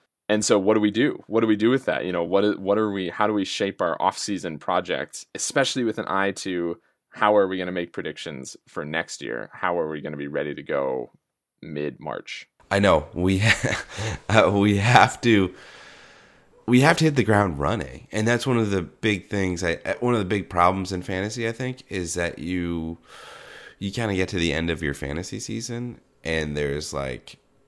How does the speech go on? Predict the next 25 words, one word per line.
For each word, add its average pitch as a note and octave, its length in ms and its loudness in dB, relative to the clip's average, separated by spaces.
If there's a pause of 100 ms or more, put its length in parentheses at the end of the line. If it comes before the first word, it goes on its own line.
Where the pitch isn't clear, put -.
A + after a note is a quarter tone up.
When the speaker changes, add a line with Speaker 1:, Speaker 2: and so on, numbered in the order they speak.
(760)
Speaker 2:
you F2+ 80 -6
know, D2 80 -4
sometimes F#2 400 -8
you D#2 40 -6
miss D2+ 140 -4
the - 80 -8
playoffs, C#2+ 680 -4
and D#2+ 160 -8
then D#2 320 -4
you D#2 200 -10
kind B2 280 -6
of E2 360 -6 (760)
turn F2+ 360 0
off E2+ 260 -2
the D2+ 60 -10
fantasy D#2+ 520 -6
mind C#2 340 -10
for - 120 -12
the C2 80 -8
last C2+ 420 -8 (100)
month D2+ 440 -2
of C2 80 -12
the C2 100 -6
season. - 540 -12
Speaker 1:
Yep. - 120 -14